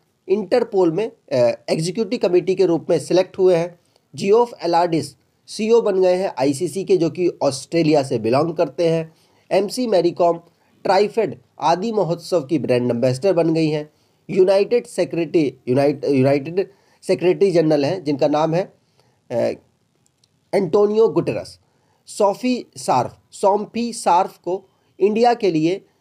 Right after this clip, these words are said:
यूएन रेसिडेंट कोऑर्डिनेटर के रूप में उन्होंने चुन लिया है। आज के क्विज की बात करें,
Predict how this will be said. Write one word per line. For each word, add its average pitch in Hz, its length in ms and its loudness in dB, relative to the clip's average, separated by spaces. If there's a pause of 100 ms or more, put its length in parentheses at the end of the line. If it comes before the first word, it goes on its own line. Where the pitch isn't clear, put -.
(140)
यूएन 240 460 0
रेसिडेंट 196 460 -2
कोऑर्डिनेटर 165 580 0
के 175 100 -4
रूप 151 240 -4
में 160 100 0
उन्होंने 151 320 0 (280)
चुन 143 180 -4
लिया - 180 -10
है। - 180 -20 (1040)
आज 147 220 0
के 185 80 -2
क्विज 185 240 0
की 196 100 -4
बात 185 240 2
करें, 196 180 -8